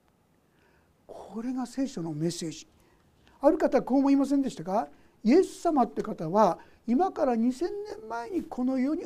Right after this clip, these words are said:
お生まれになったって。確かにこの世に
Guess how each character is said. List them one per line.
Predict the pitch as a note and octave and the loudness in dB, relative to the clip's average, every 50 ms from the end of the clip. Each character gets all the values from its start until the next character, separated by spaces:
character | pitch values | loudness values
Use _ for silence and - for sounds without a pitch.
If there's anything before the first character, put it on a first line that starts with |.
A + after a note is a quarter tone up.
| - | -2
お | - G#3+ G#3 | 0 2 2
生 | G3+ | 2
ま | F#3+ F#3 F3+ | 2 -2 -2
れ | F3 | -2
に | D#3+ E3 | -4 -6
な | D#3 D3 | -8 -10
っ | C3 _ - | -14 _ -20
た | - | -20
っ | D#3 - _ _ | -20 -20 _ _
て。 | - D3+ _ _ _ _ _ _ _ _ _ _ _ _ _ _ _ _ _ _ _ _ _ _ _ _ _ _ _ _ _ _ _ _ _ _ _ _ _ _ _ _ _ _ _ _ _ _ _ _ _ _ _ _ _ _ _ _ _ _ _ _ - - - | -20 -20 _ _ _ _ _ _ _ _ _ _ _ _ _ _ _ _ _ _ _ _ _ _ _ _ _ _ _ _ _ _ _ _ _ _ _ _ _ _ _ _ _ _ _ _ _ _ _ _ _ _ _ _ _ _ _ _ _ _ _ _ -16 -16 -10
確 | - D#4+ D#4 D#4 - | -6 -6 -6 -4 0
か | - D#4 | 2 4
に | B3+ G#3 | 4 4
こ | - - - B3+ | 2 0 0 2
の | C4 C#4+ D4 | 4 4 4
世 | C#4+ C#4 | 4 4
に | G#3+ F3+ - | 2 -2 -4